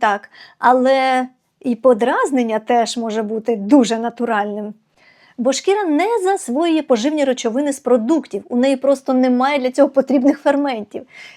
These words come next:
А от у Mary Kay зовсім інша історія. Креми створюються не на кухні, а в стерильних лабораторіях, де навіть вода очищується системою, яка коштує вартістю літака Боїнг. Уявляєте? Кожна формула проходить сотні тестів,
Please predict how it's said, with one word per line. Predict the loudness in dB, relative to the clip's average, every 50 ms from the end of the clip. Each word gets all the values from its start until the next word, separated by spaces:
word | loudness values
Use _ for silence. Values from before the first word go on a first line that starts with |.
| -20 _ _ _ _
А | 2 2
от | 4 4 4
у | 2
Mary | 2 2 0 0 0 0
Kay | 0 2 2 0 -2 -4
зовсім | -4 -2 0 0 0 0 -2 -6 -6 -4
інша | -4 -4 -4 -2 -2 -4
історія. | -4 -4 -6 -6 -4 -2 -2 -2 -2 -4 -8 -14 _ _
Креми | -8 -4 0 0 0 0 0 -2
створюються | -4 -4 -2 -2 0 0 -2 -2 -4 -6 -4
не | -4 -2 0 0 0 0
на | -2 -4
кухні, | -4 -6 -8 -6 -6 -8 -10 -8 -6
а | -6 -6
в | -6
стерильних | -8 -12 -6 -2 -2 0 2 2 2 0 0 -2 -4 -4 -2
лабораторіях, | -2 -2 0 0 -2 -2 -4 -6 _ -2 0 0 2 0 -2 -6 -8 -12 -16 _ _ -20 -20 -20 -20 _ _ -4
де | 0 2 4
навіть | 4 4 2 0 0 -2 -2
вода | 0 0 0 0 0 -2 -4 -2 -2 -2
очищується | -2 -4 -4 -4 -4 -4 -4 -2 -4 -4 -4 -4 -4 -6 -8
системою, | -8 -8 -8 -10 -10 -6 -4 -2 0 0 0 0 -2 -4 -4 -8 -12 -14 _ _ _ _ _
яка | -6 -4 -2 -2 -4
коштує | -2 -2 -2 -4 -4 -4 -4 -2 -2 0 -2
вартістю | -2 -2 -2 0 0 0 -2 -6 -8 -6 -4 -4
літака | -4 -2 -2 -2 0 0 2 0
Боїнг. | 2 2 2 2 2 2 -2 -6 -10 -14 -20 _ _ _ _
Уявляєте? | -10 -8 -4 0 0 0 0 -2 -4 -8 -12 -14 _ _ _ _
Кожна | -6 -2 -2 0 -2 -2 0 0 -2 -2
формула | -4 -4 -2 0 0 2 2 0 0 -2 -2 -4
проходить | -2 -2 -4 -2 0 -2 -2 -2 -2 -4
сотні | -8 -14 -4 0 0 0 0 0 -2 -4 -4
тестів, | -2 -2 -2 -2 -4 -6 -8 -10 -12 -12 -12